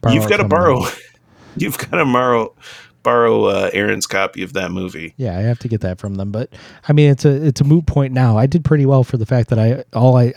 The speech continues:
Speaker 1: I'd seen of that is a couple clips in the trailer. Um,
Speaker 2: Yeah.
Speaker 1: coming soon, we've got Velocipaster. Uh, that'll be
Speaker 2: Ooh.
Speaker 1: out next week.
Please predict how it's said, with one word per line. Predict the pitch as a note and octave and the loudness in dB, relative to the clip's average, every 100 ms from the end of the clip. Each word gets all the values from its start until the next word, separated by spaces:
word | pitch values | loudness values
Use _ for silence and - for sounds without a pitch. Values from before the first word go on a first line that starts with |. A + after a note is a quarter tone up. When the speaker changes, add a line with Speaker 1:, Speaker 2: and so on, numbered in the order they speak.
| - | -8
Speaker 1:
I'd | A2 | -8
seen | - C3 | 0 2
of | A#2 | 2
that | G#2 | -2
is | G#2+ G#2+ | -6 -6
a | |
couple | - - | -6 -8
clips | A2 A#2 - | -4 -6 -4
in | G2 | -6
the | F2+ | -6
trailer. | - F#2+ F2+ - _ _ _ _ - | -4 -4 -4 -10 _ _ _ _ -4
Um, | D3 D3 C#3+ C3+ B2 _ _ | 2 6 6 4 -2 _ _
Speaker 2:
Yeah. | F2 E2 D2 B1+ G1+ - - B2 | -10 -8 -8 -10 -12 -18 -20 -8
Speaker 1:
coming | - E3 D3+ | -2 0 -2
soon, | - - E3 F3 G3 | -4 -2 2 2 2
we've | C3+ A#2+ | 0 0
got | C3+ D#3 | -2 -2
Velocipaster. | A#2 G#2 G#2+ A2 C#3+ C3 C3 C3 D#3+ F3 - _ _ _ _ _ _ - | -4 -2 -4 -4 -2 -2 -2 -2 -2 -4 -6 _ _ _ _ _ _ -8
Uh, | G#2+ | -4
that'll | A2 B2 | -2 -2
be | C3 B2 | 0 0
Speaker 2:
Ooh. | |
Speaker 1:
out | A2+ | 0
next | A2 A2+ - - | -2 -4 -4 -8
week. | C3 E3 - | -8 -8 -12